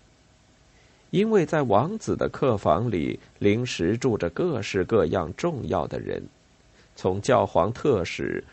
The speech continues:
或者锁骨皇帝的亲信，直到那些被称为哲学家或学者、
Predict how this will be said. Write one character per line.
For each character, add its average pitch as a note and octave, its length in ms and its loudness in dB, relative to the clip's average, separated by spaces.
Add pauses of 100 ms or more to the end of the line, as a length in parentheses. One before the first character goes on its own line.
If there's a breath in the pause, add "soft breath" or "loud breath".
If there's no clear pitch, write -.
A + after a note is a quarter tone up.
(120)
或 E3+ 180 2
者 A2+ 160 0
锁 C3 300 -2
骨 G2+ 180 0
皇 G2 260 2
帝 C#3 140 -4
的 D2 140 -2
亲 D3+ 360 -6
信， - 280 -6 (580 soft breath)
直 A#2 300 4
到 B2 220 2
那 A2 140 2
些 A#2 160 2
被 A#2 200 4
称 A2+ 260 -2
为 F#2+ 160 2
哲 G2 360 0
学 F2+ 280 0
家 G2 260 4
或 G#2+ 220 4
学 G#2 480 -2
者、 - 240 -4